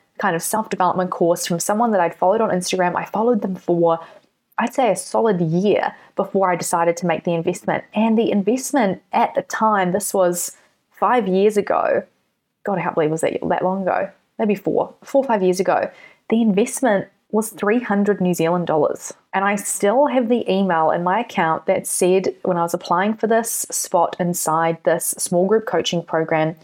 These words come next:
I still have the email that says, "This is a big financial stress, stretch for me. And I know that I need it, but I'm scared." And it just,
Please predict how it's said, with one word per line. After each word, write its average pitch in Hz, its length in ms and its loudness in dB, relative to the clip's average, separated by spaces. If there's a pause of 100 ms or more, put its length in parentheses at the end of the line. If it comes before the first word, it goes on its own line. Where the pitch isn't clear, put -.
(420)
I 196 80 0
still 196 380 -2
have 233 160 0
the 262 180 0
email 180 280 0
that 180 180 0
says, 165 420 -2 (240)
"This 180 180 0
is 190 120 -2
a 202 40 4
big 175 240 0
financial 165 500 -4
stress, - 460 -4 (240)
stretch - 380 -4
for - 120 -2
me. 165 280 -6 (600)
And 170 420 0
I 175 80 0
know 175 240 2
that 202 140 0
I 185 100 2
need 165 260 2
it, 156 200 0
but 156 220 0 (100)
I'm 156 600 -2
scared." - 580 -2 (200)
And 180 420 2 (360)
it 190 200 0
just, 220 440 -2